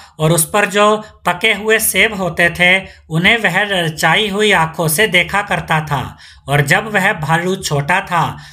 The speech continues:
तो वह अपने आप को रोक नहीं पाता था और सेब के पेड़ पर चढ़ जाता था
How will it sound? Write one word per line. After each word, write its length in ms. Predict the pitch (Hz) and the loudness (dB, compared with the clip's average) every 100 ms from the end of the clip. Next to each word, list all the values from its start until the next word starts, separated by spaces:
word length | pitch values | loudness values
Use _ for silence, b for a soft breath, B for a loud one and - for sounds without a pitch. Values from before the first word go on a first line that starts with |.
| B 170 | B -4
तो 100 | 170 | 0
वह 220 | 190 220 | 2 0
अपने 300 | 220 208 226 | -2 0 2
आप 240 | 196 190 | 2 0
को 140 | - 220 | 0 2
रोक 320 | 175 208 226 | 2 2 2
नहीं 240 | 196 208 | 0 0
पाता 320 | 175 160 170 | 0 2 0
था 380 | 165 175 175 180 B B 165 | 0 0 0 0 B B -2
और 140 | 180 | 0
सेब 480 | - - 185 214 - | 0 2 2 0 -2
के 80 | 226 | -4
पेड़ 320 | - 180 180 | 0 0 0
पर 220 | 175 202 | 0 0
चढ़ 340 | 214 - 214 226 | 0 -2 -2 2
जाता 380 | 185 165 170 | 0 0 -2
था 400 | 165 170 175 - | 0 0 0 -2